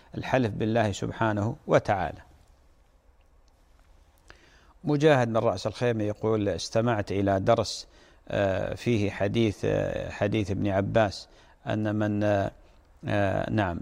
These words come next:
آه، نعم، آه، يقول، آه، في قصة داود عليه السلام أن النبي عليه الصلاة والسلام قال بأن داود كان يقرأ القرآن. يقول: "ما المقصود بالقرآن؟"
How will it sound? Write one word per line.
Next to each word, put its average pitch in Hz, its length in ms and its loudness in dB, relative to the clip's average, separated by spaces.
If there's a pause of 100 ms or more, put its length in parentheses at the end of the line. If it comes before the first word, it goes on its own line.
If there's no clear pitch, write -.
(120)
آه، 50 1200 -6
نعم، 101 240 0 (1700)
آه، 113 120 -2
يقول، 127 640 2
آه، 101 260 2
في 104 400 0
قصة - 480 -2
داود 110 460 4 (400)
عليه 107 320 2
السلام 107 520 0 (440)
أن 110 160 0
النبي 107 400 0
عليه 101 200 0
الصلاة 107 440 0
والسلام 113 440 -2
قال 110 320 0
بأن 107 360 -2
داود 120 300 0
كان 107 260 0
يقرأ 123 420 2 (500)
القرآن. 107 540 0 (400)
يقول: 131 280 0
"ما 160 80 4
المقصود 151 480 0
بالقرآن؟" 113 560 2